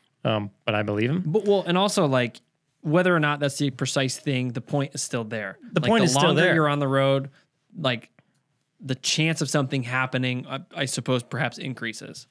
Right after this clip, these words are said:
Speaker 1: Yeah. I mean, just even if it's not a death, it's just, like, a
Speaker 2: Something.
Speaker 1: a total vehicle loss.
Speaker 2: Yeah.
Speaker 1: Like, one of your vans gets destroyed.
Speaker 2: Yeah, so
Speaker 1: Right?
Speaker 2: then your, your liability is going to increase the more, I mean, put it this way, the liability is going to increase the more your technician is on the road.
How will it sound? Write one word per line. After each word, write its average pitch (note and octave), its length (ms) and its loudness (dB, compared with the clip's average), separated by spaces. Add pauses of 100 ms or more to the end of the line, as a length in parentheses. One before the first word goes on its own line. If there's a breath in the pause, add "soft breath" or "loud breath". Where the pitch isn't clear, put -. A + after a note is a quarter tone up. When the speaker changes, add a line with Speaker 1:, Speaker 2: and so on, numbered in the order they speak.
Speaker 1:
Yeah. F3+ 300 0
I E3+ 80 4
mean, D#3+ 160 6
just E3 260 2
even D#3+ 320 4
if C#3+ 140 4
it's C3+ 100 2
not C#3 180 2
a A#2 60 -2
death, A2 420 -2
it's - 200 -4
just, A2+ 200 -2
like, A2 180 0
a G#2 120 -2 (300)
Speaker 2:
Something. A#2+ 580 -4
Speaker 1:
a C3 60 0
total C#3+ 380 4
vehicle A#2+ 460 0
loss. G2+ 540 -2
Speaker 2:
Yeah. A#2 140 -2
Speaker 1:
Like, A#2+ 160 0
one C3+ 160 4
of C#3+ 80 4
your B2+ 120 4
vans A2+ 380 0
gets G#2+ 240 -4
destroyed. - 480 -10 (260 loud breath)
Speaker 2:
Yeah, B2+ 120 0
so B2 160 0
Speaker 1:
Right? A#2 60 4
Speaker 2:
then C#3 160 4
your, C#3 120 4
your C#3 200 0
liability D3 520 2
is B2+ 100 -2
going C3+ 140 -2
to D3 200 -4
increase C3 520 0
the B2+ 140 -2
more, C#3 440 4
I D#3+ 100 2
mean, E3+ 200 4 (220)
put G3 100 2
it D#3 80 0
this D3 160 2
way, A#2+ 180 0 (200 loud breath)
the B2 60 -6
liability F3 420 2
is C#3+ 80 2
going C#3+ 140 2
to D3+ 100 -4
increase C#3+ 320 2
the C3+ 80 -4
more B2+ 120 0
your C3 80 2
technician B2 460 -4
is A#2 80 -6
on A2+ 140 -6
the A2 80 -10
road. - 260 -16